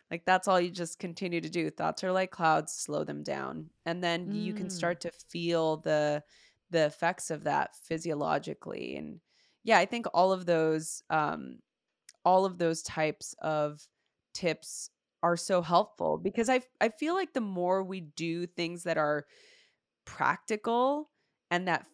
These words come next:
Speaker 1: feel like we can get them into our schedule, the more apt we are to do them. Just like Jade was saying with, she got a little bit cut off, but I, I, I'm, I was gathering that what she was saying is that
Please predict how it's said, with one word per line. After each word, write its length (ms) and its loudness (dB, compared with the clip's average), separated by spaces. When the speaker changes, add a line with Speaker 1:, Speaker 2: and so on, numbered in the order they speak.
Speaker 1:
feel 280 -2
like 260 0
we 100 -6
can 240 -10
get 240 -4
them 160 -6
into 260 -8
our 100 -2
schedule, 800 -2
the 160 0
more 340 2
apt 340 0
we 200 -4
are 160 2
to 180 -8
do 300 -2
them. 280 -4
Just 160 -10
like 140 -2
Jade 200 0
was 160 0
saying 320 0
with, 160 -2
she 160 -8
got 200 4
a 60 -2
little 160 4
bit 200 -2
cut 240 2
off, 360 8
but 160 4
I, 200 6
I, 240 6
I'm, 280 2
I 80 8
was 160 0
gathering 440 6
that 120 2
what 160 0
she 120 -6
was 120 -4
saying 320 2
is 240 -2
that 240 0